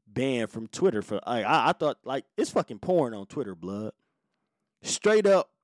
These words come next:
porn, like, dicks going in pussies. And every fucking other type of sex you can imagine is going on on Twitter. But if you say something that somebody deems offensive,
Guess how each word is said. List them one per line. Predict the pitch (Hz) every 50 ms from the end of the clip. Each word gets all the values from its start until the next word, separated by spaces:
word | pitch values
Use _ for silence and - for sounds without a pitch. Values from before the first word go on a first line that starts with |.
| _ _
porn, | - - 196 185 160 143 127 117 104 101
like, | 107 110 110 101 101 110
dicks | 113 160 185 190 185 - - -
going | 131 127 160 170 170 165 156 151
in | 147 131
pussies. | - 147 131 - - - 87 - - _ _ _ _ _ _ _ _ _ _ _ _ _ _ _ _ _ _ - 135
And | 135 135 135 - _ -
every | 175 185 190 202 185
fucking | - - 202 196 - 185 180
other | 185 180 156 156
type | - - 139 131 -
of | 120 -
sex | - 143 117 - - 127
you |
can | 117 - 117
imagine | 113 107 104 101 95 85 78 - - - - -
is | 107 107
going | - - 127 131 131 131 127
on | 120 113 107 101
on | 98 92 90 -
Twitter. | - 120 104 92 - - _ _ _ _ _ _ _ _ _
But | 104 135 131 123 - -
if | 95 - -
you | 123 135 139
say | - - 147 147 180
something | 196 - - 110 107 95 - - 76 73 65 - _ _ _ _ _ _ _
that | 110 113 104
somebody | - - 120 123 123 123 123 127 131 123
deems | 127 127 131 127 120 113
offensive, | 117 113 - - 135 156 165 185 - - 95 82 69 69 -